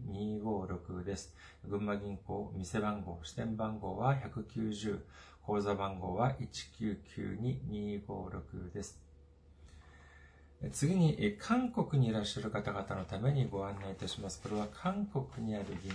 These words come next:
行です。えー、ケービー国民銀行です。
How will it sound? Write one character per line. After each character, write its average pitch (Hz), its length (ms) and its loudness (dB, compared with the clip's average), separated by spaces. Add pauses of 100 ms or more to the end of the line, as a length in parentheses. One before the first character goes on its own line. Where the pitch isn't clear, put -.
(200)
行 101 180 -4
で 95 140 -4
す。 - 220 -12 (380)
え - 560 -6
ー、 - 60 -18
ケ 143 140 6
ー 139 40 4
ビ 135 140 6
ー 107 120 0
国 131 160 4
民 143 200 8
銀 127 180 4
行 - 200 -2
で 104 120 -6
す。 - 160 -12